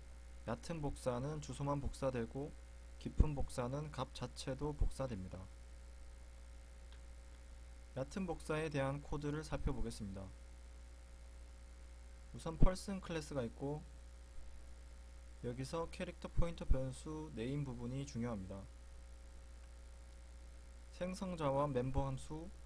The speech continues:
소멸자 부분을 살펴보면 이 부분이 생성자인데 동적 메모리 할당이 일어나고 이 부분을 그림으로 자세히 표현하면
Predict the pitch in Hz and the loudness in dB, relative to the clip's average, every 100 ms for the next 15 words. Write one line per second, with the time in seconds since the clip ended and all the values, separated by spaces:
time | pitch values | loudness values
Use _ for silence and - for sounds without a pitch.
0 | - - - 160 156 147 165 151 135 131 | -12 -12 -4 -2 0 -2 -2 -2 -2 0
1 | 143 143 139 - 143 123 127 147 - - | 0 0 2 4 4 2 0 -2 -4 -10
2 | - - - - - - - - - 151 | -12 -12 -12 -12 -12 -14 -14 -14 -8 -4
3 | 156 151 143 135 143 147 160 165 160 135 | -2 0 2 2 2 0 -2 -4 2 2
4 | 113 107 127 143 - - - - - - | 2 2 2 0 -6 -14 -14 -14 -14 -14
5 | - - - - - - - - 139 143 | -12 -12 -14 -14 -14 -14 -12 -4 -2 0
6 | 165 151 131 135 143 143 139 143 139 143 | 0 2 2 2 2 2 2 2 2 2
7 | 131 120 110 143 156 180 - - - - | 2 0 0 -2 -4 -6 -12 -12 -12 -12
8 | - - - - - - - - - - | -12 -14 -12 -12 -12 -12 -12 -12 -12 -14
9 | - 160 156 143 139 143 160 165 - 139 | -8 -6 0 2 2 0 0 -2 -2 0
10 | 143 135 139 139 127 120 110 - 135 123 | 2 2 0 0 0 0 12 12 12 4
11 | 147 | -2